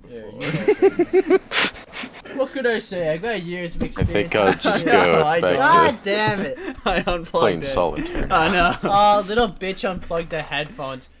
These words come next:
Speaker 1: Yeah, I was trying to
Speaker 3: Nice.
Speaker 1: say I have more experience in
Speaker 2: Hey,
Speaker 1: the field.
Speaker 2: the mic was still plugged in. We just couldn't hear
Speaker 1: Oh.
Speaker 2: Theo. They could hear Theo. Theo can hear us. They can hear us. We couldn't hear Theo. Honestly,
Speaker 1: We couldn't
Speaker 2: kind
Speaker 1: hear
Speaker 2: of
Speaker 1: the
Speaker 2: a blessing.
Speaker 1: listener. I couldn't hear you
Speaker 3: What?
Speaker 1: guys.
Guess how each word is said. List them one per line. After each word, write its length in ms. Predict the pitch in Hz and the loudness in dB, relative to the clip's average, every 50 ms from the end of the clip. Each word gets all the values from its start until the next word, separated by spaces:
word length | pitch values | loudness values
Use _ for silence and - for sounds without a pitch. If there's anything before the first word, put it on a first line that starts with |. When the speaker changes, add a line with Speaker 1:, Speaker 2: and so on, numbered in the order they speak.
| - - - | -20 -14 -6
Speaker 1:
Yeah, 200 | 185 190 190 185 | 0 2 4 4
I 20 | 190 | 4
was 180 | 202 185 - - | 2 0 -4 -4
trying 260 | - 208 226 254 226 | -2 0 0 0 0
to 60 | 196 | -2
Speaker 3:
Nice. 100 | 180 - | -4 -4
Speaker 1:
say 200 | - 180 160 151 | -2 -2 -2 0
I 140 | 143 147 151 | 0 -2 -2
have 120 | 147 147 | -4 -4
more 140 | 147 143 139 | -8 -10 -10
experience 440 | 127 - - - - 151 143 139 185 | -10 -12 -14 -10 -8 -8 -6 -6 -4
in 60 | 185 | -4
Speaker 2:
Hey, 160 | 165 156 127 120 | -4 -4 -4 -6
Speaker 1:
the 40 | |
field. 280 | 113 147 143 135 165 165 | -8 -8 -6 -4 -4 -6
Speaker 2:
the 40 | 170 | -6
mic 260 | 180 185 190 180 180 | -6 -6 -6 -8 -8
was 120 | 175 151 | -12 -12
still 200 | - - 180 160 - | -6 -4 -4 -4 -4
plugged 280 | - 165 143 135 127 | -4 -8 -10 -8 -10
in. 220 | 139 127 98 80 - _ _ _ _ _ _ _ _ _ _ _ _ _ _ _ _ | -10 -12 -12 -14 -18 _ _ _ _ _ _ _ _ _ _ _ _ _ _ _ _
We 200 | - 143 175 185 | -14 -12 -10 -10
just 180 | 151 151 151 - | -10 -12 -14 -14
couldn't 200 | - 151 131 127 | -14 -14 -12 -8
hear 80 | 143 | -4
Speaker 1:
Oh. 1700 | 196 208 226 240 214 196 180 175 170 170 165 156 156 151 151 147 143 135 131 127 120 120 123 123 113 107 107 107 101 98 95 95 95 - - | -2 0 2 2 2 2 2 2 0 0 0 -2 -4 -4 -4 -4 -4 -6 -6 -8 -8 -8 -8 -8 -10 -12 -14 -16 -16 -16 -18 -20 -20 -18 -12
Speaker 2:
Theo. 20 | - 156 | -8 -6
They 120 | 175 202 | -6 -6
could 160 | 196 240 233 | -6 -8 -8
hear 160 | 214 214 185 185 | -8 -8 -10 -10
Theo. 540 | - 180 175 165 160 156 156 151 151 160 - _ _ _ _ _ _ _ _ | -12 -10 -8 -6 -6 -6 -6 -8 -8 -10 -14 _ _ _ _ _ _ _ _
Theo 180 | - 170 180 180 | -8 -6 -6 -6
can 160 | 175 202 175 | -6 -8 -10
hear 220 | 175 170 151 135 | -10 -10 -10 -10
us. 220 | 127 123 123 123 - | -10 -10 -10 -12 -12
They 180 | - 160 151 151 | -10 -8 -8 -8
can 160 | 147 160 143 | -8 -12 -14
hear 200 | 147 127 117 107 | -12 -14 -14 -14
us. 220 | 101 98 - - - | -16 -16 -18 -18 -14
We 120 | 131 131 | -14 -14
couldn't 220 | 131 - 135 127 117 | -12 -12 -14 -16 -16
hear 100 | 117 101 | -18 -20
Theo. 200 | _ - 95 - _ - | _ -20 -20 -18 _ -10
Honestly, 460 | 175 226 427 415 - - 427 427 440 403 - _ | -8 -8 -8 -10 -10 -8 -8 -8 -10 -12 -16 _
Speaker 1:
We 140 | 151 156 175 | -18 -18 -16
couldn't 300 | 170 - 226 214 214 214 | -16 -16 -16 -16 -16 -8
Speaker 2:
kind 240 | - 220 196 185 170 | -4 -2 -2 0 -2
Speaker 1:
hear 20 | |
Speaker 2:
of 60 | 165 151 | -2 -4
Speaker 1:
the 60 | 147 127 - | -4 -4 -4
Speaker 2:
a 40 | 127 | -6
blessing. 220 | 120 117 - 147 | -6 -6 -8 -10
Speaker 1:
listener. 180 | 110 98 98 - _ _ - | -12 -14 -14 -18 _ _ -16
I 140 | - 160 175 | -14 -14 -14
couldn't 300 | - - 220 214 208 208 | -14 -16 -18 -18 -18 -18
hear 160 | - 214 208 | -16 -12 -10
you 60 | 117 | -8
Speaker 3:
What? 420 | 101 107 107 117 120 113 110 107 104 | -6 0 2 4 4 6 4 2 0
Speaker 1:
guys. 220 | 104 104 101 - | -2 -4 -6 -8